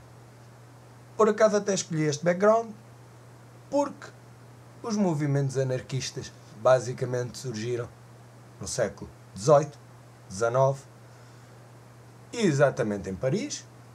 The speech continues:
através da Comuna de Paris. Existiram vários teóricos,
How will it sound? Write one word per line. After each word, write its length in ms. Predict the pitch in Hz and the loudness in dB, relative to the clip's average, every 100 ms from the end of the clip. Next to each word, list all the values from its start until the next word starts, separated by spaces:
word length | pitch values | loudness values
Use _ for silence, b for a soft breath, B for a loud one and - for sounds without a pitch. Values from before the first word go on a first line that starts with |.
| - - - - - | -20 -20 -20 -12 -4
através 560 | 220 214 190 160 147 135 | -2 0 0 2 2 0
da 140 | 143 | -2
Comuna 440 | 139 139 143 139 | -2 -2 0 0
de 100 | 135 | -2
Paris. 420 | - 92 - - - - - B B B B B B - - - - - - - - - - - - - - - - - - - | -6 -8 -8 -18 -20 -20 -20 B B B B B B -20 -20 -20 -20 -20 -20 -20 -20 -20 -20 -20 -20 -20 -20 -20 -20 -20 -20 -10
Existiram 580 | 240 - - 208 190 165 | -4 -2 0 4 4 6
vários 680 | 165 156 147 147 - - - - - - - - - - - - - - - - - | 6 6 4 0 -4 -6 -14 -20 -20 -20 -20 -20 -20 -20 -20 -20 -20 -20 -20 -20 -16
teóricos, 1160 | - 135 139 147 143 139 135 - - - - - | 0 8 10 10 6 0 -8 -12 -12 -10 -12 -14